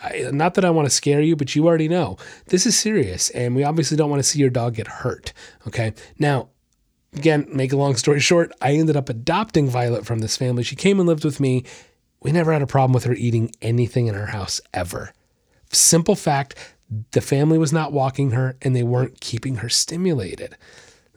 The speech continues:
Ugh, tough. Once I started walking her,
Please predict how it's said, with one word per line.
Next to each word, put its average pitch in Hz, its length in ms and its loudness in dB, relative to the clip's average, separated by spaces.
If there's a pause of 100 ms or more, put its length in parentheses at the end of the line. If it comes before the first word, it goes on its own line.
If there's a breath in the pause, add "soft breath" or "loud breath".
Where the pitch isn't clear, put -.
Ugh, 165 240 4 (260 loud breath)
tough. - 460 -2 (320 loud breath)
Once 180 220 2
I 214 80 6
started 190 320 2
walking 165 380 0
her, 185 200 0